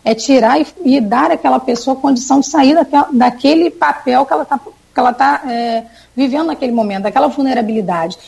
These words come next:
É permitir devolver pra ela a dignidade que ela não tem. E os laços que, que a fizeram chegar ali, geralmente por rompimento dos laços familiares,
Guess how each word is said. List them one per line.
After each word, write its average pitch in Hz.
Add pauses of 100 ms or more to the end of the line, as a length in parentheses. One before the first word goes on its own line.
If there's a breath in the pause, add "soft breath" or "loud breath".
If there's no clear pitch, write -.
É 214
permitir 262
devolver 254
pra 220
ela 262
a 277
dignidade 254
que -
ela 330
não 349
tem. 269 (140)
E 269
os 285
laços 247
que, 254
que 254
a 254
fizeram 220
chegar 202
ali, 226
geralmente 208
por -
rompimento 226
dos 220
laços 190
familiares, 190